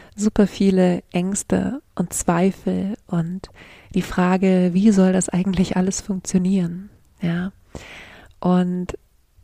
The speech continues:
um es jetzt, ähm, nicht zu ausufernd, äh, zu machen, ich habe mich dafür entschieden, einen Raum zu mieten. Ich kann dir erzählen, es lief ungefähr so. Ich habe das mal kurz eingegeben,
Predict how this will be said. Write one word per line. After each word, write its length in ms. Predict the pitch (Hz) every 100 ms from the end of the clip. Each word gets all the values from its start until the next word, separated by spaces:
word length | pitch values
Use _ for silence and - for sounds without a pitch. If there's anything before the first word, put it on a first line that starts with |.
| -
um 120 | 214
es 220 | 220 -
jetzt, 400 | 202 - - - -
ähm, 480 | 180 180 180 185 185 -
nicht 260 | 202 - -
zu 240 | - 233
ausufernd, 920 | 185 196 214 202 202 185 185 185 180
äh, 240 | - 170 170
zu 160 | - 185
machen, 540 | 175 - 190 196 202
ich 120 | 285 185
habe 100 | 185
mich 120 | 175
dafür 240 | 190 -
entschieden, 580 | 190 180 190 190 180 185
einen 160 | - 175
Raum 220 | 175 185
zu 140 | - 185
mieten. 420 | 214 240 254 269 - - - -
Ich 100 | -
kann 160 | 202 185
dir 80 |
erzählen, 340 | 185 - 190 190
es 100 | -
lief 140 | 185
ungefähr 340 | 180 175 170 170
so. 180 | 208
Ich 140 | 254 -
habe 180 | 190 185
das 200 | 180 -
mal 200 | 180 190
kurz 360 | - 302 -
eingegeben, 800 | - 208 214 208 214 214 208 208